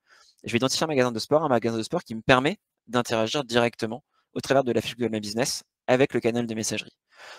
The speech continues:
Puis ma première question, bah, ça va être de demander s'ils vendent des chaussures.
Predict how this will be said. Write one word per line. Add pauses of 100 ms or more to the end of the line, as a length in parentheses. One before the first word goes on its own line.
Puis
ma
première
question,
bah,
ça
va
être
de
demander (400)
s'ils
vendent
des
chaussures.